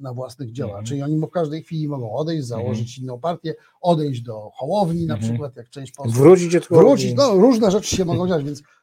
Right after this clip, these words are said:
Speaker 1: to jest, e, model o wiele trudniejszy jakby w zarządzaniu,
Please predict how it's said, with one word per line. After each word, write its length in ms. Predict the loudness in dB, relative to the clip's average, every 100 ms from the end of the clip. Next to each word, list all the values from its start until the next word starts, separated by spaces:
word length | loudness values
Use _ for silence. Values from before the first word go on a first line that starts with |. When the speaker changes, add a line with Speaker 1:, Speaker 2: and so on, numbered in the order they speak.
| _
Speaker 1:
to 200 | 0 0
jest, 260 | 0 -4 0
e, 180 | 2 2
model 420 | 2 2 2 0
o 120 | -4
wiele 260 | 2 4 4
trudniejszy 680 | 4 -4 -2 -6 -8 -12 -20
jakby 280 | -18 -14 -10
w 60 |
zarządzaniu, 720 | -6 -6 -6 -8 -10 -10 -12